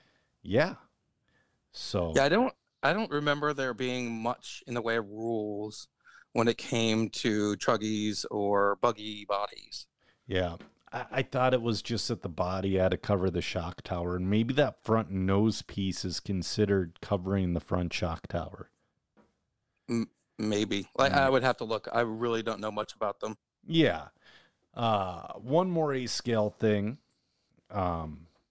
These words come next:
Speaker 1: so you were gonna get asked this on Keenan's podcast, but he forgot,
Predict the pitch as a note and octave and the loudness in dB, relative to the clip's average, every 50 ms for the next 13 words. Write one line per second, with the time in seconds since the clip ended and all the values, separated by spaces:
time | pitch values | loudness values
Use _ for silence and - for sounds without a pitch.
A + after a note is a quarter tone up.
0 | _ _ - - - B2+ A2+ G#2+ G2 F#2 F2+ E2 - _ _ _ _ _ _ _ | _ _ -6 2 4 4 4 4 4 2 0 -2 -6 _ _ _ _ _ _ _
1 | _ _ _ _ _ _ _ _ _ _ _ _ _ _ _ _ _ A#2 B2 B2+ | _ _ _ _ _ _ _ _ _ _ _ _ _ _ _ _ _ 2 4 6
2 | C3+ C3 B2+ A#2+ G#2 F#2+ A2+ A#2+ A#2 A#2 G#2 G2+ G#2+ G#2 G2+ G2+ G2+ G2 - - | 8 8 6 6 4 4 4 4 4 4 4 4 6 6 6 6 4 4 2 0
3 | - - A2 G#2+ G2+ - - G#2+ G2 G2 G2 G2 G2 G2 F#2+ F#2+ F#2+ F2+ F2+ E2 | -2 2 2 2 2 2 2 2 4 4 4 4 4 4 4 2 2 0 0 -4
4 | - - - G#2+ G2 F#2+ F#2 F2 - - - F#2 F2+ F2+ E2+ - - G2 F#2 F2+ | -6 -4 -2 0 0 0 0 -2 -4 -4 -4 -2 -2 -2 -6 -4 0 0 2 2
5 | F2 - - - E2+ E2 - G#2+ G2 - - G2 E2 F2+ F2 F#2 F2+ F#2+ - | 0 -2 -4 -8 -8 -4 0 -2 -2 0 0 -2 0 0 -4 -4 -4 -6 -8